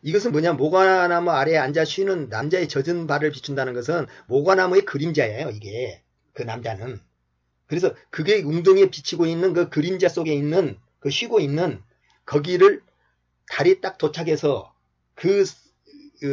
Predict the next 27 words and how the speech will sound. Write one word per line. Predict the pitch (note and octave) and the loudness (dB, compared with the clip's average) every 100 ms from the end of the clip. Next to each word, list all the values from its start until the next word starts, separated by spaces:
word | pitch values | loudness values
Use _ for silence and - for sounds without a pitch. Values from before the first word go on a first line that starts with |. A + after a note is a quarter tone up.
| B2 | -2
모가나무를 | C#3 E3+ G3 F#3+ F#3 F3+ E3+ E3+ E3 F3 | 0 4 4 4 4 4 2 0 0 0
이렇게 | D#3+ D#3+ F3 - _ _ _ | -2 0 0 -2 _ _ _
그 | - C#3+ A#2+ | 0 0 0
밑둥을, | D#3+ - G#3+ D#3 E3+ A2 - _ _ _ _ _ _ | -8 0 2 4 4 2 -6 _ _ _ _ _ _
밑둥을 | C#3+ D3+ F#3 G3 D3+ | -10 -4 4 4 4
이렇게 | C#3+ - | 0 -2
그, | D3+ | 0
저, | D3 | -2
그, | C#3+ | -4
그 | C3 C3+ B2+ _ | 0 0 0 _
달이 | - C#3+ C#3+ | -6 -4 -4
그거 | - C3+ | -2 -2
와서 | B2+ C3+ | -2 -6
딱 | E3+ | -8
걸쳐갖고 | - D#3 - D3 C3+ | -6 -8 -4 -6 -6
있었다, | A2+ G#2+ A#2 | -12 -12 -10
그 | |
말이에요. | C#3 D#3 G#2+ F#2 - _ _ _ _ | -6 -4 -6 -10 -20 _ _ _ _
물속에가. | - - - - - - _ _ _ _ _ _ _ | -14 -8 -6 -6 -12 -20 _ _ _ _ _ _ _
그가 | - D#3 D#3+ | -2 0 0
벗어놓은 | C#3+ D3+ D3 D3 | -2 0 0 0
신발이 | D3 D3 C#3 C3+ C#3 | -4 -8 -4 -4 -4
검은 | - B2+ C3+ A#2+ | -6 -6 -6 -6
유골단지 | A#2 C3 B2 B2 A#2+ | -6 -4 -4 -6 -8
옆에 | A#2 A2 | -8 -10
가지런히 | - A2+ D#3 E3+ | -10 -12 -10 -8
놓여있다. | D#3+ D#3+ C#3 - - | -8 -10 -12 -16 -20